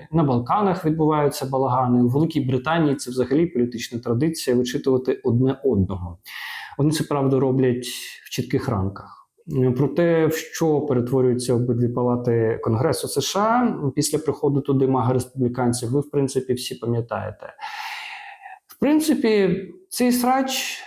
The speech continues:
за який нам всім, безумовно, соромно, це певною мірою ознака демократичного прогресу.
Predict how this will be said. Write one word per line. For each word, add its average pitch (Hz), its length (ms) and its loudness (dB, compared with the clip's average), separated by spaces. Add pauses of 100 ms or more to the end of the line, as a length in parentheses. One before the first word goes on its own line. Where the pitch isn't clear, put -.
(120)
за 135 160 4
який 170 280 4
нам 165 160 4
всім, 120 460 2
безумовно, 127 600 4
соромно, 180 840 2 (180)
це 214 260 -2
певною 165 600 2
мірою 147 540 2
ознака 123 480 2
демократичного 131 840 0
прогресу. 117 760 -4